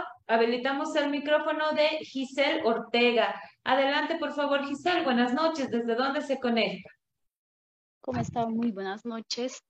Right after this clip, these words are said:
Speaker 2: Eh, mi nombre es, eh, Giselle Ortega Beria, soy de aquí de Camargo. Este, agradecer a la Escuela de Género, a la doctora por la explicación. Este, mi pregunta, eh, tengo un familiar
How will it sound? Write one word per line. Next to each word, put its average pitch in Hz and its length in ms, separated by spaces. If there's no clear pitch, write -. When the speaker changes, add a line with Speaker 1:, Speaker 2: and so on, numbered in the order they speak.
Speaker 2:
Eh, 202 280
mi 202 120
nombre 202 420
es, 196 220
eh, 196 300
Giselle 202 300
Ortega 202 300
Beria, 214 400
soy 208 220
de 196 100
aquí 214 180
de 202 120
Camargo. 208 500
Este, 214 440
agradecer 214 720
a 202 60
la - 80
Escuela 196 320
de 190 200
Género, 214 540
a 196 80
la 196 140
doctora 208 380
por - 180
la 185 80
explicación. 240 800
Este, 196 480
mi 202 220
pregunta, 233 920
eh, 190 440
tengo 330 200
un 180 100
familiar 220 560